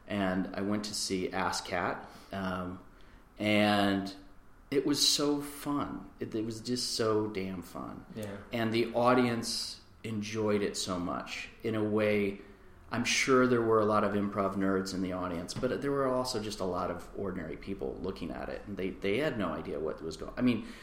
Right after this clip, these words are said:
Speaker 1: uh, let me correct it. I think that there, one of the advantages of a premise-based, uh, uh, format, when done well,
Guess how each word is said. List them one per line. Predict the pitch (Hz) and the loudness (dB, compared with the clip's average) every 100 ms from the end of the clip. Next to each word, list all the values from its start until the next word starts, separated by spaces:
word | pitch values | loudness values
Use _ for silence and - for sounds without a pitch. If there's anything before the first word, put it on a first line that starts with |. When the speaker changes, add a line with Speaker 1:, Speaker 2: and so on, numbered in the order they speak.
| - - - - - - - - | -18 -18 -20 -20 -20 -20 -20 -18
Speaker 1:
uh, | - - - - | -18 -12 -6 4
let | 147 | 6
me | 147 | 6
correct | 156 135 | 6 2
it. | - - | 2 -2
I | 127 | -2
think | - 160 151 | 4 2 6
that | 131 - - | 6 6 4
there, | 127 | 6
one | 123 127 147 | 6 8 6
of | 135 | 8
the | 127 | 8
advantages | 104 113 120 127 120 113 101 | 6 6 6 6 4 2 2
of | 104 101 | 2 2
a | 98 | 0
premise-based, | - 117 107 104 - 95 92 92 - - - | -2 -2 0 0 0 0 0 -2 -6 -8 -10
uh, | 92 90 78 73 - - - - - - | -4 -2 -2 -4 -8 -12 -14 -12 -14 -12
uh, | 87 92 87 - - - - - - - - | -10 -8 -8 -12 -14 -16 -16 -16 -18 -18 -16
format, | - 151 151 135 92 78 104 | -6 4 6 6 4 -2 0
when | 101 | 0
done | 98 123 156 110 | 4 4 4 2
well, | 87 82 85 | 0 -4 -8